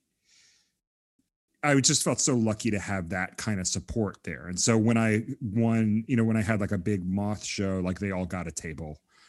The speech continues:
you know, to come out. And, and that was really, really great. So, and, and look, I was cared for, um, you know, because I was an executive, I got some stock compensation that enabled me to fund the next chapter of my life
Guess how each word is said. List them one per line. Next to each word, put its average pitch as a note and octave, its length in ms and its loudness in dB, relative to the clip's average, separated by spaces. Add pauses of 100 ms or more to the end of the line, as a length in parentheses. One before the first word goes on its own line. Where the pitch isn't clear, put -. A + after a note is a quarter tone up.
(160)
you C#3+ 140 2
know, A2 200 6
to G2+ 140 -2
come F#2 220 -2
out. D2 220 -8
And, D3 180 2
and G3 180 0
that G3 140 2
was B2+ 180 2
really, A2+ 360 6
really F#2+ 320 0
great. F#2+ 400 -4
So, A#2 420 2 (720)
and, E3 420 2
and C#3+ 460 4
look, C#3 320 2
I B2 140 2
was A#2+ 200 2
cared C3+ 400 -2
for, G#2+ 680 -2 (120)
um, G2+ 320 -2
you A#2+ 60 0
know, G#2+ 60 2
because G#2 300 -2
I G#2+ 40 0
was G#2 180 0
an G2 80 -2
executive, F#2+ 640 -4
I F#2 280 -4 (200)
got F#2+ 280 -4
some G#2 140 -4
stock G2+ 320 -4
compensation G2 840 -2
that F#2+ 160 -2
enabled G2 500 -2
me F#2+ 220 -2
to F#2+ 180 -4
fund G#2 480 -2
the F#2 80 -2
next F#2+ 240 -2
chapter F#2+ 460 -4
of F2 100 -8
my F2+ 140 -2
life F2+ 500 -4